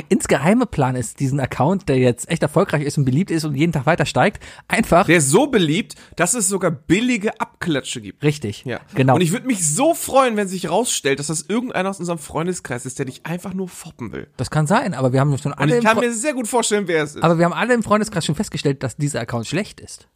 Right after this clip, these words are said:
Speaker 2: Ja,
Speaker 1: Ja.
Speaker 2: aber ich weiß, wie jemand, ich kenne eine Person, die in der Lage ist,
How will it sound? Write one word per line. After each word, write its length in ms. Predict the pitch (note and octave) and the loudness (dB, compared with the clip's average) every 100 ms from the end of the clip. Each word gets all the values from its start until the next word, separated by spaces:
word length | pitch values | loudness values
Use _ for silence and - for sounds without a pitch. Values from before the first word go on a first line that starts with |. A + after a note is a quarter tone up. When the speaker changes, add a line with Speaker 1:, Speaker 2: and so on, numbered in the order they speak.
| - - D3+ | -20 -12 0
Speaker 2:
Ja, 80 | E3 D3 B3 - _ | 4 4 0 -6 _
Speaker 1:
Ja. 80 | - | 0
Speaker 2:
aber 160 | D3 D3+ | 2 2
ich 180 | D3 | 0
weiß, 340 | D3+ F#3 A#3 - | 4 4 4 -4
wie 160 | F3+ F3 | -4 -2
jemand, 440 | E3+ F3 E3+ D3+ D3+ | 0 2 0 -2 -8
ich 80 | |
kenne 220 | - G#3 F#3+ | -2 2 2
eine 160 | G#3 | 2
Person, 240 | F#3 E3+ E3+ | 2 0 2
die 60 | |
in 40 | E3 | 2
der 80 | |
Lage 240 | D#3 D#3+ D3+ | 2 0 0
ist, 220 | D3 - | -6 -8